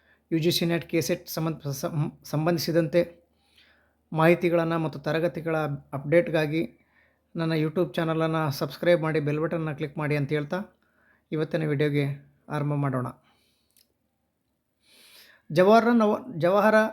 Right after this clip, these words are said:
ನವೋದಯ ವಿದ್ಯಾಲಯಗಳಲ್ಲಿ ಏನು ಎರಡು ಸಾವಿರದ ಇಪ್ಪತ್ತಾರು ಇಪ್ಪತ್ತೇಳನೇ ಸಾಲಿಗೆ ಸಂಬಂಧಿಸಿದಂತೆ ಪ್ರಸ್ತುತ ಆರನೇ ತರಗತಿಗೆ,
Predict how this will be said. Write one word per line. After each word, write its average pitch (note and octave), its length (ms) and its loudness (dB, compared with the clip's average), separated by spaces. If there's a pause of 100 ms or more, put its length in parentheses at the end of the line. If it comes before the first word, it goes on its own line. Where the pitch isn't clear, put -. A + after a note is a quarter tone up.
(160)
ನವೋದಯ G3 480 2
ವಿದ್ಯಾಲಯಗಳಲ್ಲಿ F3+ 960 2 (960)
ಏನು E3+ 180 2
ಎರಡು D3+ 160 2
ಸಾವಿರದ F#3 200 4
ಇಪ್ಪತ್ತಾರು G#3+ 360 2
ಇಪ್ಪತ್ತೇಳನೇ F3+ 680 -2
ಸಾಲಿಗೆ E3+ 400 -2
ಸಂಬಂಧಿಸಿದಂತೆ D#3 760 -2 (720)
ಪ್ರಸ್ತುತ D#3+ 400 -4
ಆರನೇ F#3+ 540 2
ತರಗತಿಗೆ, D3+ 600 -2